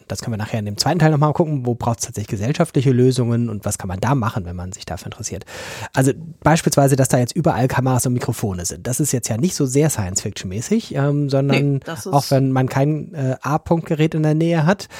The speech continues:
Speaker 2: Mhm.
Speaker 1: hat man garantiert ein Smartphone in der Nähe, das ein Mikrofon hat. Ähm,
Speaker 2: Ja, ich, hier liegt auch eins. <laughs> Aber gut, ich rede auch gerade in ein Mikrofon rein.
Speaker 1: <laughs> Das stimmt, ja, aber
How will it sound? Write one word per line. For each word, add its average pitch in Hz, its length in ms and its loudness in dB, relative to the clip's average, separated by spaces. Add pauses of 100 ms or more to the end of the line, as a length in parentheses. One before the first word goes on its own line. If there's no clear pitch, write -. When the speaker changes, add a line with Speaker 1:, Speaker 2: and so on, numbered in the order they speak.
(160)
Speaker 2:
Mhm. 180 100 -2
Speaker 1:
hat 180 200 2
man 143 320 2 (100)
garantiert 190 800 2
ein 147 160 2
Smartphone 143 400 0
in 120 60 2
der 120 120 4
Nähe, 127 180 4
das 120 140 0
ein 113 80 0
Mikrofon 110 420 -2
hat. - 200 -10 (1040)
Ähm, 120 120 0
Speaker 2:
Ja, - 180 -2
ich, 226 140 -12
hier 240 260 -6
liegt 226 220 -8
auch - 120 -6
eins. - 300 -12
<laughs> - 500 0
Aber 220 180 4
gut, 220 180 -2
ich 196 100 -4
rede 185 240 2
auch - 140 -4
gerade 156 240 0
in 160 100 -4
ein 160 120 -2
Mikrofon 156 480 -4
rein. 196 380 2 (560)
Speaker 1:
<laughs> - 200 0
Das - 160 4
stimmt, 151 220 2
ja, 165 120 6
aber 151 160 2